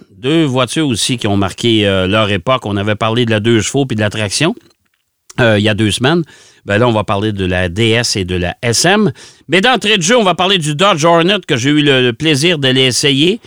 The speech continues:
Euh, et c'est notre ami Piero Fakin qui va nous parler du design de ce véhicule-là. On va parler de Villa d'Este aussi, un concours d'élégance absolument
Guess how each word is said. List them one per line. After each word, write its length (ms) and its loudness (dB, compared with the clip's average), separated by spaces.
Euh, 840 2
et 280 2
c'est 240 -4
notre 200 -2
ami 200 0
Piero 320 0
Fakin 460 -2
qui 120 -4
va 200 0
nous 140 2
parler 360 0
du 200 -2
design 600 0
de 120 0
ce 100 -6
véhicule-là. 520 0
On 60 2
va 120 0
parler 260 0
de 100 2
Villa 280 0
d'Este 400 -2
aussi, 200 -4
un 100 0
concours 340 0
d'élégance 520 0
absolument 420 -2